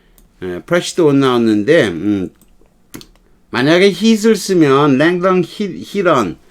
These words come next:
이렇게 써도 괜찮아요. Raised, 이른바, 아, 일루미나트의 재산들, 즉 ancient wealth of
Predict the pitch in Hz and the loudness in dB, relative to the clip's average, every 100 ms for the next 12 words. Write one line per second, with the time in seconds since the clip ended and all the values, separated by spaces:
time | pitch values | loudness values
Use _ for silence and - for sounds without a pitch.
0 | _ - 196 214 214 202 180 139 185 170 | _ -12 -6 -2 0 0 0 -2 -2 0
1 | 147 123 120 101 - _ _ _ 120 139 | 0 0 -2 -4 -10 _ _ _ -2 2
2 | 156 156 151 123 123 98 82 - _ - | 2 2 0 -2 -2 -4 -8 -18 _ -16
3 | 95 - - 92 71 - 143 139 156 151 | -14 -14 -16 -16 -20 -20 -8 0 2 4
4 | 135 123 - 110 110 _ _ _ 120 147 | 2 -2 -6 -8 -8 _ _ _ -4 4
5 | 180 185 175 160 143 - 160 143 139 131 | 4 4 2 0 -2 0 0 0 -2 -2
6 | 117 123 113 104 92 - 170 170 147 123 | 0 0 0 -2 -6 -4 0 0 -2 -2
7 | 139 151 131 117 131 143 151 135 117 123 | -2 -2 -4 -4 -2 -4 -2 -2 -2 -6